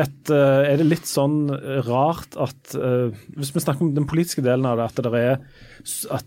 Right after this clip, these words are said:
dette foregår i politikken der en i realiteten jo jobber med kompromisser og er enige om veldig mye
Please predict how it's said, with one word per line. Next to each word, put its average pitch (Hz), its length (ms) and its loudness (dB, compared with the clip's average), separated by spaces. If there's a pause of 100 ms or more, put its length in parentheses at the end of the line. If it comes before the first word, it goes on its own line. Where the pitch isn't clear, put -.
dette 139 220 -4
foregår 131 680 2
i 123 360 0 (1080)
politikken 131 480 0
der 135 320 2 (240)
en 120 80 -4
i 123 160 -2
realiteten 123 680 0
jo 117 280 2 (500)
jobber 139 640 -2
med 117 380 -2 (180)
kompromisser 127 840 0 (120)
og 117 220 -4
er 123 300 -2 (260)
enige 117 500 -2
om 120 160 0
veldig 110 320 -2
mye 113 300 0